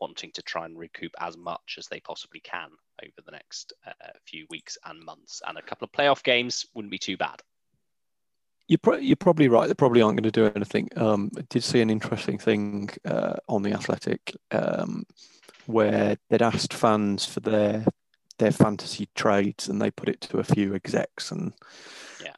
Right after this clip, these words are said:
Speaker 2: um, see whether they say yes or no to it.
Speaker 1: Yeah.
Speaker 2: And, um, generally,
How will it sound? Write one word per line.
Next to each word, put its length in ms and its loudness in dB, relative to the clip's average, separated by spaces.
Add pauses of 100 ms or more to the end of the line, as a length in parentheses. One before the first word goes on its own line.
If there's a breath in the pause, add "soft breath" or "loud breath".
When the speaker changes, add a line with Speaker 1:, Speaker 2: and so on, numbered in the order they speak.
Speaker 2:
um, 340 -2
see 200 4
whether 160 4
they 80 0
say 180 2
yes 300 0
or 100 2
no 280 4
to 180 -4
it. 160 -4 (640 loud breath)
Speaker 1:
Yeah. 120 2
Speaker 2:
And, 300 0 (360)
um, 420 0 (380)
generally, 640 6